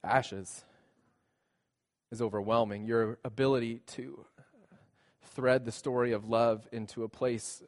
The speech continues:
uh, that lacks it overwhelms us. Your ability, Father, to bring life in a place where only death exists is everything to us. Lord, my prayer is that we would be a people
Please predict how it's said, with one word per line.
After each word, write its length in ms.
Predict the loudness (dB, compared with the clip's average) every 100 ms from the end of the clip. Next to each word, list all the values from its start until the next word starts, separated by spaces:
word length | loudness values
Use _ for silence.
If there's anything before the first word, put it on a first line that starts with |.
| -18
uh, 200 | -18 -10
that 160 | -6 0
lacks 320 | 0 -2 -8
it 100 | -12 _ _ _
overwhelms 540 | -8 -4 0 2 2
us. 200 | -2 -4
Your 100 | -6
ability, 420 | -4 -2 -2 -4 -8 -16 -20 -20 _ _ _ _ _ _ _
Father, 260 | -2 0 0
to 100 | 0
bring 420 | 0 -2 -4 -6
life 460 | 0 2 2 0 -8
in 120 | -8
a 40 | -6
place 400 | -2 0 -2 -4
where 140 | -4
only 300 | -2 -4 -4
death 320 | 0 0 -2
exists 580 | -8 -6 -4 -4 -6 -18 _ _ _ _ _ _ _ _ _ _ _ _ _ _ _ _
is 120 | 0
everything 440 | 2 2 0 -8 -14
to 140 | -14
us. 300 | -14 -16 -20 -20 _ _ _ _ _ _ _ _ _ _ _ _ _ _ _ _ _ _ _ _ _ _ _ _ _ _ _ _ -6
Lord, 160 | -2 0
my 100 | -2
prayer 360 | 2 4 4
is 100 | 2
that 160 | 0 0
we 140 | 0
would 180 | -2 -2
be 100 | -2
a 60 | -4
people 500 | -6 -4 -2 -4